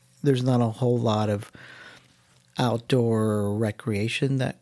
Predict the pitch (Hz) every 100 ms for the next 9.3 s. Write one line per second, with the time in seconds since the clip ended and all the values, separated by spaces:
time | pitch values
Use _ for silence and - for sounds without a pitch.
0 | _ - 139 139 143 139 147 147 151 147
1 | 135 131 135 135 127 - - 139 - 147
2 | 135 131 127 143 139 143 - 123 - -
3 | - 139 143 139 135 127 - 135 123 123
4 | - - - - - - 131 127 117 -
5 | 151 147 151 139 131 139 131 123 123 117
6 | 113 - - _ _ _ _ - - 131
7 | 123 117 110 - - 131 120 117 113 117
8 | 110 104 104 98 208 - 120 - 107 101
9 | 104 110